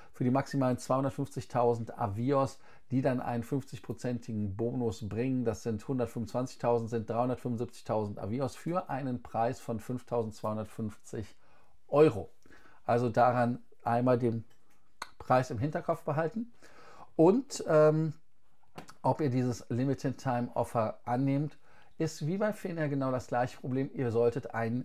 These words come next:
Use Case haben, also etwas, was ihr desired Meilen zu, ähm, ja, in irgendeiner Art und Weise zu horten,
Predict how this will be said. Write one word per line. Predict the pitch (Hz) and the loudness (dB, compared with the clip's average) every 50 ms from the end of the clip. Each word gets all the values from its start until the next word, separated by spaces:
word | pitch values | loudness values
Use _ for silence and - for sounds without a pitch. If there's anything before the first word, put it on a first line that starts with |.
| - - - | -6 -6 -2
Use | 95 101 110 110 107 - - - - - - - | 0 2 2 2 0 -2 -8 -16 -18 -18 -18 -12
Case | - - 107 104 98 104 107 - - - - - | -6 -4 -2 -2 -2 -2 -4 -8 -14 -18 -12 -10
haben, | - 98 92 92 90 92 95 | -6 -4 -4 -4 -4 -4 -4
also | 98 95 110 | -4 -4 -4
etwas, | 113 - - 110 - - | -4 -4 -6 -6 -4 -4
was | 104 98 95 - | -4 -4 -4 -6
ihr | - 110 101 101 | -6 -6 -4 -4
desired | - - 95 92 90 113 101 98 95 95 - | -4 -4 -4 -4 -4 -2 -2 -2 -2 -2 -2
Meilen | 107 107 113 120 123 120 120 117 - - - - - - - - - | -2 0 0 2 0 0 -2 -4 -10 -16 -18 -18 -18 -18 -18 -18 -16
zu, | - - - 120 113 113 110 107 107 107 - - | -8 -2 0 2 2 4 4 2 2 2 0 0
ähm, | - 104 104 101 101 101 95 92 95 92 92 90 87 - - - - - - - - - - - - | 0 0 2 2 2 2 0 0 0 -2 -2 -4 -6 -10 -16 -18 -18 -18 -18 -18 -18 -18 -18 -12 -8
ja, | - 107 117 123 | -4 -2 -2 -2
in | 113 95 - | -2 -2 -2
irgendeiner | - 113 110 110 107 101 - | -2 -2 0 0 -2 -2 0
Art | 110 110 117 - - | 0 0 0 0 -2
und | 110 92 - | -4 -4 -2
Weise | 104 107 110 113 104 113 113 107 101 - - - - - | 0 2 2 2 4 4 4 2 2 0 -8 -16 -18 -16
zu | - - - 135 120 87 | -14 -2 0 2 4 6
horten, | 104 117 120 127 123 - - 117 117 120 | 8 8 8 8 6 2 0 0 0 0